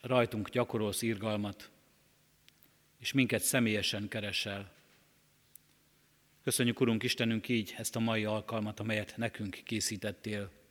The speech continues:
ebben az Isten tiszteletben, az ige üzenetében, a lélek közösségében, az egymás hite által való épülésben,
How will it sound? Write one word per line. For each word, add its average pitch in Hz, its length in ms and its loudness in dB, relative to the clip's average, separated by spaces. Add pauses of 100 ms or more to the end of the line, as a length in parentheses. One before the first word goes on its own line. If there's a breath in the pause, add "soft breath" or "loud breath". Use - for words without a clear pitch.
(460 soft breath)
ebben 110 260 0
az 110 280 0
Isten 113 320 -4
tiszteletben, 101 760 -2 (1300)
az 107 100 -12
ige 113 220 4
üzenetében, 104 880 0 (1120 loud breath)
a 113 80 -8
lélek 117 480 6
közösségében, 101 1000 0 (1040)
az 120 100 -8
egymás 120 380 4
hite 117 240 0
által 107 340 2
való 104 260 -2
épülésben, 101 800 -2